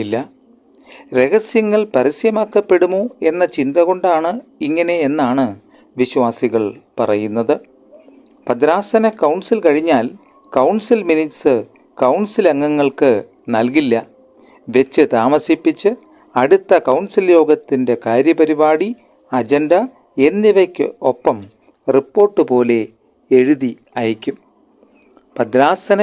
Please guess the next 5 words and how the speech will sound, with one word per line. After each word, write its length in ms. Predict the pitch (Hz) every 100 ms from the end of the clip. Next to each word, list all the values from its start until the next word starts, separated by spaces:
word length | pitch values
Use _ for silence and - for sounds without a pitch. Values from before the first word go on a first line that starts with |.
| 208 180
കൗൺസിലിൽ 520 | 170 185 208 151 120 196 - _ _ _
ധ്യാനപ്രസംഗം 960 | 131 117 160 208 208 202 - 202 208 190
നടത്താൻ 520 | 185 170 - 156 120 120 - _ _
ഇതുവരെ 460 | 139 143 196 165 135 - - _
ആത്മായക്കാർക്ക് 960 | 151 139 143 160 190 190 156 147 135 135